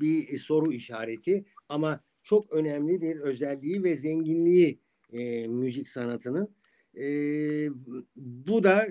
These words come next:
e, zannediyorum ki, e, <clears throat> Moskova'da, e,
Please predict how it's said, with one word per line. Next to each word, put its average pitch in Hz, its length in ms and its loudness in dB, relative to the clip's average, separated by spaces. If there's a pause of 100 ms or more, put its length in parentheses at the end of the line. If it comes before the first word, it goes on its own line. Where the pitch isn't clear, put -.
e, 165 320 -2
zannediyorum 175 840 2
ki, 196 520 -2
e, 151 300 -6 (280)
<clears throat> - 720 -12
Moskova'da, 143 720 2
e, 135 160 -6